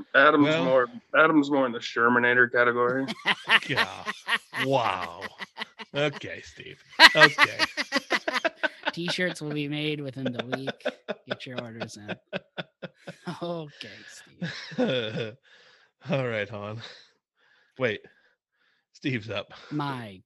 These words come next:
Speaker 3: goodness, you're a
Speaker 1: <laughs> My
Speaker 3: train
Speaker 1: third
Speaker 3: wreck.
Speaker 1: one I got down here is, uh, Dillon, Texas.
Speaker 3: Hmm.
Speaker 2: Solid.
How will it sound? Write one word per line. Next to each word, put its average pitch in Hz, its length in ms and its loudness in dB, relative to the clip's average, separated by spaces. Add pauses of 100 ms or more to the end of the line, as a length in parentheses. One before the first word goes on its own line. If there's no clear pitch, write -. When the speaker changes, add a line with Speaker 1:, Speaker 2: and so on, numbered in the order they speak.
(160)
Speaker 3:
goodness, - 600 4
you're 110 180 -8
a - 180 -8
Speaker 1:
<laughs> - 80 -10
My 135 160 6
Speaker 3:
train 110 100 -4
Speaker 1:
third 165 220 6
Speaker 3:
wreck. 135 80 2
Speaker 1:
one 131 120 4
I 120 80 4
got 117 240 2
down 117 240 2
here 120 240 0
is, 120 200 -4
uh, 113 180 2 (180)
Dillon, 156 460 6 (220)
Texas. - 640 -4 (1200)
Speaker 3:
Hmm. 113 260 -10 (120)
Speaker 2:
Solid. 85 540 -12